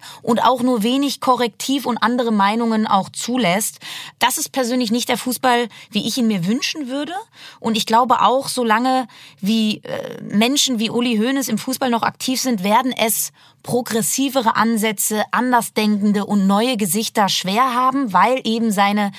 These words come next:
und ich betitel das jetzt einfach mal so, seine bayerische Breitbeinigkeit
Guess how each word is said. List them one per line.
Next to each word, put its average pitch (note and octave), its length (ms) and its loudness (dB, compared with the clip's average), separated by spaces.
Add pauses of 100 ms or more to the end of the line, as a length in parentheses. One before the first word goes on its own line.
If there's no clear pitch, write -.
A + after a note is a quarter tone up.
(220)
und - 180 -8
ich D3+ 160 -8
betitel B3 320 -2
das A3 140 0
jetzt G3+ 160 -4
einfach F#3 200 0
mal F3+ 200 0
so, G3 160 -2 (200)
seine F#3 280 -2
bayerische G#3+ 680 2
Breitbeinigkeit F3 1200 0